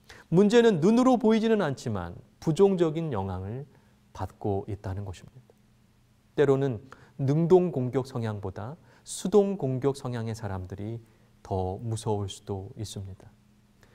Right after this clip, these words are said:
여러분은 어떤 성향으로 세상을 살아가고 계십니까? 하갈은 자신의 문제를 극복할 수 있었을까요?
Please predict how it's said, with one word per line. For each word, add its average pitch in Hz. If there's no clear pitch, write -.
여러분은 147
어떤 185
성향으로 160
세상을 117
살아가고 110
계십니까? 90
하갈은 180
자신의 170
문제를 139
극복할 147
수 -
있었을까요? 107